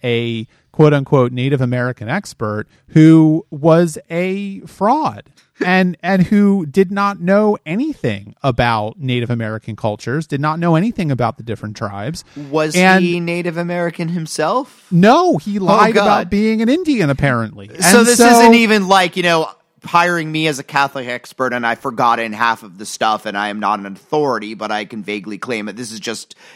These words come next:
Speaker 2: this is like me
Speaker 1: <laughs>
Speaker 2: claiming to be a Native American expert, basically.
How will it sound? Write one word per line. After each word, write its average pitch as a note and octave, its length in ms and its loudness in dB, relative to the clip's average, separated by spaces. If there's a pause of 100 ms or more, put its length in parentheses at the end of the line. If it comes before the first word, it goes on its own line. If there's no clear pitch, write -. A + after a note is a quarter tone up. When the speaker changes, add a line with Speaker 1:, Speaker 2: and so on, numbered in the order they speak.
Speaker 2:
this D#3+ 200 -2
is D3+ 140 -4
like C#3+ 240 -2
me D#3 300 0
Speaker 1:
<laughs> - 20 0
Speaker 2:
claiming C3+ 400 -2
to C#3+ 120 -8
be B2 140 -4
a B2 60 -2
Native A#2+ 320 -4
American A#2+ 480 -2
expert, E2 440 -10
basically. F#2 760 -10